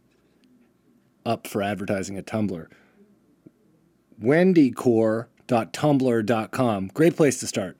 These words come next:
Or just go to drawn and quarterly dot com and order, uh, past Wendy book,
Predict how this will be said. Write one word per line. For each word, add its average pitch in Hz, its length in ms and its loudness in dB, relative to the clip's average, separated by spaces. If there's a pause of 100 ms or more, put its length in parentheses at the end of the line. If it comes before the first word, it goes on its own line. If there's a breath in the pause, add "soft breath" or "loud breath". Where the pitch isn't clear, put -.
(160)
Or 226 140 2
just 254 200 2
go 226 120 4
to 196 80 4
drawn 143 340 2
and 147 100 2
quarterly 127 640 0 (140)
dot 120 240 -2
com 123 360 -2
and 110 160 -4
order, 110 500 -2 (580 soft breath)
uh, 107 140 -6
past - 420 -2
Wendy 131 300 2
book, 127 420 -2